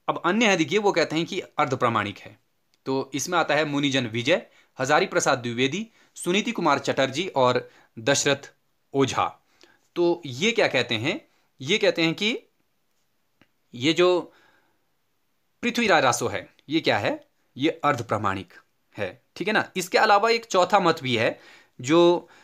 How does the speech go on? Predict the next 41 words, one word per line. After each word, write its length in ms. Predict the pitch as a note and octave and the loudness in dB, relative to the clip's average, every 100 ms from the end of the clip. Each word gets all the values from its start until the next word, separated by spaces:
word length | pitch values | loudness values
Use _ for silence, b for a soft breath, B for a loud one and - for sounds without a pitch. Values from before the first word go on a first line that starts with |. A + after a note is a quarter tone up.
| b b b _ | b b b _
नरोत्तम 440 | C3+ D#3+ F#3 F#3+ F3+ | 0 2 4 2 4
दास 240 | D#3+ - | 2 2
स्वामी 280 | - C#3 C#3+ | 0 2 2
का 120 | C3 | 0
है, 220 | G2 - _ _ _ | -2 -6 _ _ _
लेकिन 300 | E3 F#3+ G#3 | -4 -2 -4
उसको 340 | - G3 - F#3+ | -6 -4 2 2
इतनी 180 | F3 | 2
ज़्यादा 200 | D#3+ D3+ | 4 4
तवज्जो 340 | D3 C#3+ C3 C#3 | 4 0 0 0
नहीं 140 | C3 | 0
दी 100 | A#2 | 0
जाती। 280 | A2+ G#2 C#3 | 0 -2 0
वो 160 | E3 F3 | 2 2
क्या 160 | F3 | 2
कहते 260 | D3+ C#3 C#3 | 2 0 0
हैं 140 | C#3 | -2
कि, 160 | D#3 G#3 F3+ b b b b b b b _ - _ _ _ | 0 -4 -4 b b b b b b b _ -20 _ _ _
वो 240 | D#3 C3+ F3 | -8 -2 0
कहते 200 | G3+ G#3 | 2 2
हैं 80 | A3+ | 2
कि 100 | A#3 F3+ D#3 | -2 -6 -10
जो 400 | D3 F3 G3 F#3+ F3 - _ | 0 4 4 4 -2 -20 _
पृ-, 480 | F#3 D#3 E3+ D#3 D3+ | -8 -2 0 0 0
चंद 160 | G3+ | 2
बरदाई 360 | G#3+ F#3 D#3+ D3+ | 4 6 6 4
थे 160 | C3+ F#2+ | 2 -4
उन्होंने 340 | C#3 F#3+ G#3 | -2 0 0
पृथ्वीराज 520 | G#3 G#3+ G3+ F#3+ F#3 | -2 -4 2 4 4
के 120 | F#3+ | 2
दरबार 300 | F3+ E3+ E3+ | 2 4 4
में 120 | E3+ E3+ | 4 2
रहकर 300 | D#3+ E3 G#3+ - - | 2 0 -2 -8 -6
मुक्तक 340 | E3+ - G#3 F#3 | -6 0 0 2
रूप 180 | E3+ D3 | 0 2
में 120 | D#3 | 2
रासों 260 | C#3+ - B2+ | 2 0 -4
की 100 | B2+ | -4
रचना 240 | B2 A#2+ | -2 -6
की 160 | A2 A2 | -6 -8
थी। 200 | - | -10